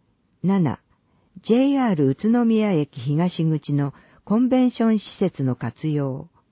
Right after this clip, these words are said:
ほか。イラスト。保育士が子供たちのことを思い出しながらニコニコしています。イラスト終わり。原千鶴、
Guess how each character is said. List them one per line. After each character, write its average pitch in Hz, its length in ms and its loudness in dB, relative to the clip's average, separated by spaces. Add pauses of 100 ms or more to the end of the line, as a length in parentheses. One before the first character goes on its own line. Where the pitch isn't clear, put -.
(340)
ほ - 160 -10
か。 - 260 -10 (1700)
イ 156 80 0
ラ 196 160 0
ス - 180 -16
ト。 175 260 -4 (680)
保 240 140 0
育 254 220 -4
士 - 180 -6
が 143 180 -4 (120)
子 185 120 -6
供 262 240 0
た 226 140 0
ち 170 140 -4
の 147 140 0
こ 185 120 -6
と 185 200 0
を 143 60 0
思 143 240 0
い 196 60 0
出 185 100 0
し 180 160 -4
な 170 140 2
が 135 140 0
ら 135 140 -6 (280)
ニ 233 160 0
コ 240 100 -2
ニ 185 160 2
コ 123 120 -4
し - 120 -12
て 120 100 -2
い 120 120 0
ま 113 140 -4
す。 - 60 -16 (1300)
イ 170 100 0
ラ 202 160 0
ス - 160 -14
ト - 240 -2 (320)
終 127 180 -8
わ 131 60 -8
り。 - 180 -18 (2500)
原 214 320 -4
千 214 240 -6
鶴、 185 400 -2